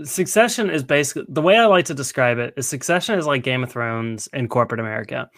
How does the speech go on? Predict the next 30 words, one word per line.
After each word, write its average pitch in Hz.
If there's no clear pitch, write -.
right? 131
It's 135
all 165
about 175
people, 147
like, 127
fighting 123
for 110
power. 123
It's 120
very, 123
like, 113
business 131
oriented. 123
It's 151
kinda 165
like 160
more 131
like 127
of 120
a 117
modern 113
day 117
Mad 113
Men 120
in 123
that 123
type 127
of 127
way. 123